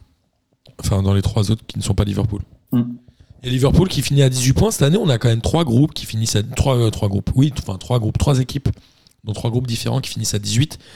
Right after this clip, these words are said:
Speaker 1: On a l'Ajax dans le groupe C, le Bayern, euh, dans le groupe E. Ça, pareil, ça a pas dû arriver souvent. C'est rare, hein, de gagner ces six matchs de Ligue des Champions. Je sais que le P S G l'avait fait une année, euh, avec le Bayern de Munich, d'ailleurs, dans la poule en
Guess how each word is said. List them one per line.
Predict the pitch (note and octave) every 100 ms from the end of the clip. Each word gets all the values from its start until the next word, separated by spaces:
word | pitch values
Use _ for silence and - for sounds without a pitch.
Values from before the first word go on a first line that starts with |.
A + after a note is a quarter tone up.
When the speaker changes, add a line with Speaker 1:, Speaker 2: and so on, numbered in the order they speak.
| - - - -
Speaker 1:
On | G2+
a | G#2+
l'Ajax | A2 A2+ A#2+
dans | G#2+
le | A2
groupe | G#2
C, | - D3
le | A#2
Bayern, | A2+ A2 B2+ B2
euh, | G#2 G#2 - _ _ _ _ _
dans | -
le | A2
groupe | - G#2+ -
E. | C#3 D#3+ F#3+
Ça, | - G#2+
pareil, | G#2+ - G2 A#2+ D#3
ça | - G#2
a |
pas | - C#3
dû | D3
arriver | C3+ G#2+ G#2
souvent. | G2 - A2+ D3+ - - - -
C'est | -
rare, | A#2+ D#3+ B2
hein, |
de | A2+
gagner | G#2+ G#2+
ces | G#2 G#2+
six | -
matchs | A#2 A2 G#2+
de | G#2
Ligue | G#2
des | G#2 G#2
Champions. | G2+ F#2 - - _ _ _ _ _
Je | A2
sais | -
que | -
le | B2
P | A#2+ A2+
S |
G | A2+
l'avait | A#2+ G#2
fait | G2+ F#2+
une | A2+
année, | G#2+ A#2 A#2
euh, | G#2
avec | G2+ G2+
le | G#2 F#2+ _
Bayern | B2+ D3+ D3
de |
Munich, | B2+ B2
d'ailleurs, | A2+ G#2+ G#2+
dans | G#2
la | G#2
poule | - B2+
en | A2 G2 F#2+